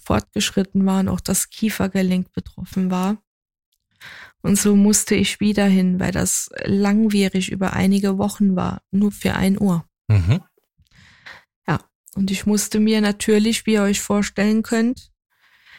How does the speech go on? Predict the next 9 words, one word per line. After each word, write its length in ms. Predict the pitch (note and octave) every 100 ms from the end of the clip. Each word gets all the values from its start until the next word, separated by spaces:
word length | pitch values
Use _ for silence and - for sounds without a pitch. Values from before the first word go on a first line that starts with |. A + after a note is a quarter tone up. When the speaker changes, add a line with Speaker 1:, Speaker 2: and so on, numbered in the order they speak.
| _ _
Speaker 1:
im 200 | B3 A#3+
Laufe 360 | A3 G#3 G#3+ G#3+
der 180 | A3
Zeit 440 | G#3+ - G#3 A3 G#3+
immer 340 | A3+ A3+ A3+
wieder 280 | B3 C4+ A#3
solche 380 | - G3+ G3 G3
Sprüche 460 | - - G3 G3
anhören. 640 | F3 F#3 F#3+ F3+ F3 F3